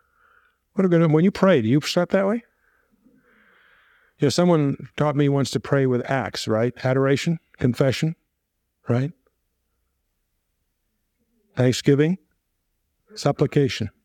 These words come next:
Pretty good, yeah. That's not a bad order. Adoration, confession, and, uh,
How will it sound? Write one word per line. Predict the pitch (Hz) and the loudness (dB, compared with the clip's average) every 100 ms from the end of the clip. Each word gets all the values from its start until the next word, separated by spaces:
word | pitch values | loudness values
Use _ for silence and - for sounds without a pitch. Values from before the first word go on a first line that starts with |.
| _ _ - | _ _ -2
Pretty | 202 | 0
good, | 190 139 117 | 2 2 4
yeah. | 151 101 - - | 2 0 -8 -8
That's | 151 | -2
not | 170 165 | 0 2
a | |
bad | 156 160 | 2 2
order. | 156 156 85 - _ _ _ _ _ _ _ _ _ _ _ _ _ _ - | 2 0 -2 -8 _ _ _ _ _ _ _ _ _ _ _ _ _ _ -4
Adoration, | 123 147 147 147 220 208 - | 0 2 2 2 0 -4 0
confession, | 131 117 135 - 156 - _ _ _ _ _ | 0 2 0 -2 -6 -8 _ _ _ _ _
and, | 131 117 120 | -2 2 2
uh, | 117 | 0